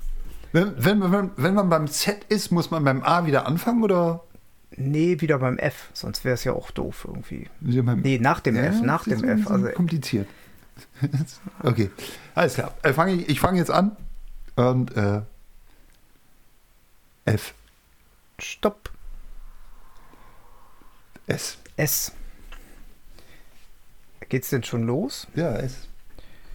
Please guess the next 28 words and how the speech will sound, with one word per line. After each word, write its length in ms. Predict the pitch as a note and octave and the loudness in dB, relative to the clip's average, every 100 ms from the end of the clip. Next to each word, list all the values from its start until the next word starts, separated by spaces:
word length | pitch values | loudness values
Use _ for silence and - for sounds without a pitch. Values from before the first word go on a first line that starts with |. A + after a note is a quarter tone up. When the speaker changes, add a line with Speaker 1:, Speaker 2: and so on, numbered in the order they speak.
| - - - | -10 -8 -4
Speaker 2:
Ja, 120 | A#2 D#3+ | 0 0
es 240 | D4 - | 0 -2
läuft 200 | C#4 C4 | -2 -2
schon 160 | C#3+ C3 | -4 -4
alles. 260 | A2+ A2+ | -4 -6
Speaker 1:
Boah, 440 | - B2+ C3 C3 - - - - - | -4 -2 0 -2 -4 -8 -10 -12 -6
gut, 140 | D3 C#3 | -2 0
dass 160 | A#2+ B2 | 0 0
ich 120 | - | 0
einen 140 | A#2 | 0
Gelstift 640 | A#2 A#2+ - - G#2+ - G#2+ | 2 0 -2 -4 -4 -4 -2
habe. 340 | G#2+ A2 A2+ - - - - - - - - - - - - - - - - | -2 -2 -2 -6 -8 -10 -12 -12 -14 -16 -18 -18 -18 -20 -20 -20 -20 -18 -2
Speaker 2:
Ja, 240 | C#3 A2 F#2+ | 0 2 0
das 160 | F#2 | -2
ist 340 | F#2+ E2 - - | -4 -8 -8 -4
auf 240 | G2+ - | -4 -2
alle 140 | G#2+ G#2+ | -2 -2
Fälle 260 | B2+ A#2 | 0 0
gut. 320 | G2+ C#3 F3+ - - - - - - - - - - - - - | 2 0 0 -6 -12 -14 -16 -16 -18 -20 -20 -20 -20 -20 -16 -2
So 60 | A#2 | 0
ein 80 | G#2 | 2
Gelstift, 640 | A2 C3 B2+ A#2+ B2+ - | 4 2 0 -2 0 0
den 80 | B2+ | 2
hätte 180 | E3 D#3+ | 2 2
ich 60 | |
jetzt 160 | D#3 D#3 | 0 0
auch 200 | E3+ - | -2 0
gern, 300 | B2 A2+ | 0 0